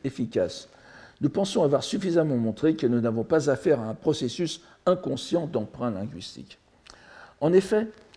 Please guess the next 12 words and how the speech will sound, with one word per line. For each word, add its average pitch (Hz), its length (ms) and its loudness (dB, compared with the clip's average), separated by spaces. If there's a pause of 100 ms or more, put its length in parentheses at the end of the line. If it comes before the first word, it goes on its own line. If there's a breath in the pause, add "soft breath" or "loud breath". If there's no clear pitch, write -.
(200 loud breath)
les 139 240 2
emprunts 180 460 0
imposés 156 440 6
par 110 200 0
les 113 80 0
circonstances 151 960 -4
ont 147 100 4
lieu 165 180 8
la 135 120 8
plupart 135 380 0
du 127 140 -2
temps 202 260 0